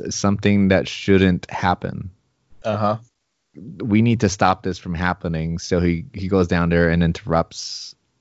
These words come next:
Speaker 1: uh, by confusing their languages. I think that's odd because we have cities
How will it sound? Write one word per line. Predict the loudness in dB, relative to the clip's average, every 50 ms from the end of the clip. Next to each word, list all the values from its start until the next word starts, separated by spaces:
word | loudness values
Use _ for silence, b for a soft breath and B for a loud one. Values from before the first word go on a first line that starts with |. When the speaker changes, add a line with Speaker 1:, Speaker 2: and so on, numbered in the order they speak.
| _ _ -6
Speaker 1:
uh, | -2 -2 0 -2
by | -2 0 0 2 4 4 4 2 2 2 0 0 0
confusing | 0 0 0 2 2 2 2 4 2
their | 4 4
languages. | 4 2 2 2 2 0 0 0 -2 -2 -2 -2 -6 -8 -10 -14 _ _ _ _ _ _ _ _ _ -20 -12 _
I | 2 2 2
think | 4 4 2 4 6
that's | 4 4 4 2
odd | 2 2 4 4 4 2 0
because | -2 -4 -2 0 2 4 4 4 4 2 0 -4 -8 -12 -16 -18 -18 _ _ _ _ _ _ _ _ _ _ -20 -8 -2
we | 2 4 4 4
have | 4 4 4 4 2 2
cities | 0 0 2 2 4 2 2 2 0 -2